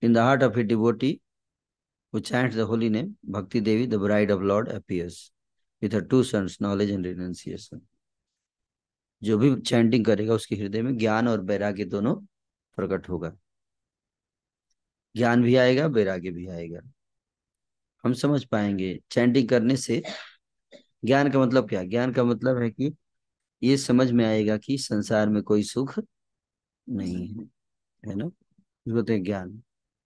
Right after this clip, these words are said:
इस संसार में कोई सुख नहीं है और जो भौतिक इंद्रियां हैं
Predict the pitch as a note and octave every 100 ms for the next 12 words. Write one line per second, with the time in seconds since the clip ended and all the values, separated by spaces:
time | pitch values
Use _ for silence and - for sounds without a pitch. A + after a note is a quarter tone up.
0 | _ _ _ _ _ _ _ G#2+ - A#2
1 | G#2 A#2+ A#2 A2 A#2+ C3 A#2+ A#2 - -
2 | A2 A2+ G#2+ B2 D#3 _ _ _ _ _
3 | _ _ _ _ _ A2+ G#2 G#2 G2+ G2
4 | G2 A#2+ C3 - G3 - - G#2 G2 A#2+
5 | A#2+ A2 - - _ - A2 G2+ B2 -
6 | A2+ G#2+ A2+ A2 G#2+ G#2+